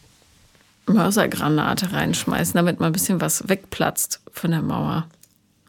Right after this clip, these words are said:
Und ich wüsste so gerne, wo, wer da den ersten Stein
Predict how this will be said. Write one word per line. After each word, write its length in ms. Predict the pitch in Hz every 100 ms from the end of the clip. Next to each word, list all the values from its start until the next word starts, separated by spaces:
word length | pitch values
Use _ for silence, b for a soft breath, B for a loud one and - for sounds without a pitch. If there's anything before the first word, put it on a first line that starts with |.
| b b b b b b b _ _ _ _ -
Und 140 | 185
ich 120 | 175
wüsste 300 | 214 220 208
so 140 | 196 185
gerne, 520 | 180 175 202 196 170
wo, 480 | 170 180 180 170 -
wer 180 | 165 175
da 160 | 185 175
den 160 | 165
ersten 280 | - 180 -
Stein 580 | 180 - 277 330 190 160